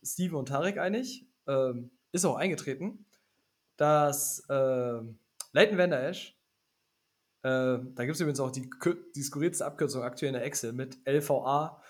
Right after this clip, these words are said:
<laughs> L V E, ähm, genau, dass, dass Leighton Vander Esch am Ende der Saison nicht die meisten Linebacker-Punkte macht, was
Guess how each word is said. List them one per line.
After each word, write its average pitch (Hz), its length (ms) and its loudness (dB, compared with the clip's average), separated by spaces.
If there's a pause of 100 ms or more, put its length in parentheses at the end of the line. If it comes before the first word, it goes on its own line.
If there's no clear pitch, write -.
<laughs> - 840 4
L 170 180 8
V 165 240 6
E, 175 320 4 (300)
ähm, 165 300 6 (320)
genau, 185 200 10
dass, 156 180 4
dass - 340 0
Leighton 202 280 8
Vander 196 260 6
Esch 214 300 4
am 151 100 -2
Ende 190 140 4
der 180 80 6
Saison 180 460 0
nicht 196 240 0
die 175 60 -2
meisten 165 300 4
Linebacker-Punkte 135 680 0
macht, 151 180 -4
was - 320 -2